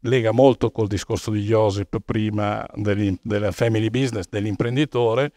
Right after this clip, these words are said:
che è un passaggio che stiamo assistendo un po' in Italia e anche un po' in tutto il mondo, ma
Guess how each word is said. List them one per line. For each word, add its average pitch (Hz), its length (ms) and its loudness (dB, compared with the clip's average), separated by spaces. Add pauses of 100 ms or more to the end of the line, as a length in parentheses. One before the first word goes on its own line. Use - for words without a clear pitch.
(760)
che 165 100 0
è - 40 4
un 165 100 4
passaggio 165 480 2
che 113 120 0
stiamo 135 260 0
assistendo 135 520 -4
un 123 120 -4
po' 135 140 -2
in 135 80 -4
Italia 113 760 -2
e 123 120 -6
anche 120 300 -2
un 120 100 0
po' 123 140 4
in 117 80 -2
tutto 127 260 -4
il 131 80 0
mondo, 117 440 2
ma 110 200 -4